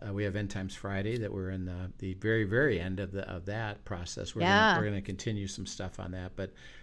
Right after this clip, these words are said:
Speaker 1: we're having a good time talking about <laughs> what's gonna happen in eternity. Um,
Speaker 2: Mm-hmm.
Speaker 1: so join us in that, and, and we just are praying that everybody would understand the covenant's real.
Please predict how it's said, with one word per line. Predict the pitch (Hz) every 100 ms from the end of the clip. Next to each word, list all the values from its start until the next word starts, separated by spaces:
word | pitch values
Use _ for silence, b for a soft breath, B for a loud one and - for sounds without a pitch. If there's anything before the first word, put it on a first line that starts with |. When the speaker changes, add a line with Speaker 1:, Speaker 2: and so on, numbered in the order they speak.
| B
Speaker 1:
we're | 120
having | 127 117
a | 95
good | 117 -
time | 113 104
talking | 107 98 107
about | 98 95 - -
<laughs> | - 508
what's | - - -
gonna | 110
happen | 110 120 113 98
in | 95
eternity. | 95 151 139 90 95 B B B B B -
Um, | 214 214 202
Speaker 2:
Mm-hmm. | 185
Speaker 1:
so | 196 104
join | 104 110 110
us | 107 104
in |
that, | 95 98 95
and, | 95 92
and | -
we | 101 110
just | 104 98 - B B B
are | 123
praying | - 160 139
that | 113
everybody | 110 110 107 104 101
would | 95
understand | 98 95 92 - 104 98
the | 92
covenant's | 110 113 110 -
real. | 98 92 92